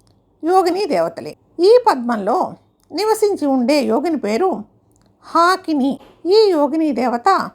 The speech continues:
అతి తెల్లగా ఉంటుంది. ఈమె ఆరు ముఖాలు కలిగి ఉంటుంది. హంసవతి, క్షమావతి అనేటటువంటి హం, క్షం అనే శక్తులు ఈమెను సేవిస్తూ ఉంటారు.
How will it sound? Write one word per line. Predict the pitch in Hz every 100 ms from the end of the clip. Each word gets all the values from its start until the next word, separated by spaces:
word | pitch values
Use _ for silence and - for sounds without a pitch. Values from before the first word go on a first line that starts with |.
| _ 330
అతి | 392 440 440
తెల్లగా | 330 359 381 415 403
ఉంటుంది. | 233 156 160 170 - -
ఈమె | 349 427 392 254 254 269 - _ _ _ 247
ఆరు | 294 392 427
ముఖాలు | 302 247 - 403 415
కలిగి | 247 233 294
ఉంటుంది. | 302 170 175 175 175 - -
హంసవతి, | 302 359 415 381 339 339 381 403 _ _ _
క్షమావతి | - 339 302 392 403 285 247 247 277 - _ _ -
అనేటటువంటి | 320 381 277 220 254 262 294 415 240 208 _ _ _ _ 392
హం, | 453 453
క్షం | - 302 320 320
అనే | 233 233 226 233 - _ _ _ -
శక్తులు | 320 320 - 339 330 240 220 - -
ఈమెను | 339 392 320
సేవిస్తూ | - 240 277 - 277
ఉంటారు. | 285 196 - 156